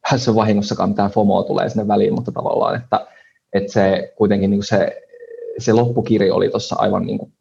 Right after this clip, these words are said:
sairas, että mä en ikinä, ikinä enää halua tehdä mitään vastaavaa, mutta ihan siis omasta aikatauluttamisestaan se oli kiinni. Mut se myös teki siitä aika mielenkiintoisen, että musta, musta tuntuu, että tommosessa, kun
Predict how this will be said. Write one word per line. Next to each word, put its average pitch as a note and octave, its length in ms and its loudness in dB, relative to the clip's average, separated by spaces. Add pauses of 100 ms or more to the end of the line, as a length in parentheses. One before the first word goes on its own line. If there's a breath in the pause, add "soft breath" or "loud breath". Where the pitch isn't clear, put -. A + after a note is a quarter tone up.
(320)
sairas, A2 520 0
että G#2 440 0
mä G2+ 160 -2
en G2 80 0
ikinä, G2+ 220 -2
ikinä A#2 300 2
enää G#2 140 2
halua G2+ 300 0
tehdä G#2+ 160 2
mitään F#2+ 300 -2 (340 soft breath)
vastaavaa, F#2 580 2
mutta - 220 -2
ihan G2 140 -2
siis G#2 120 -6
omasta G2+ 300 0
aikatauluttamisestaan A2 880 0
se A2 80 -4
oli A2 100 2
kiinni. A2+ 420 0 (920 soft breath)
Mut G2+ 180 0
se G#2 320 2 (120)
myös A2 260 0
teki B2 180 0
siitä A#2 160 4
aika G#2+ 100 2
mielenkiintoisen, A2+ 800 2
että - 200 -6
musta, G#2 540 -2 (680)
musta G#2 220 -2
tuntuu, G#2 520 4
että G2 440 -2 (160)
tommosessa, G#2 520 0
kun G#2+ 100 -2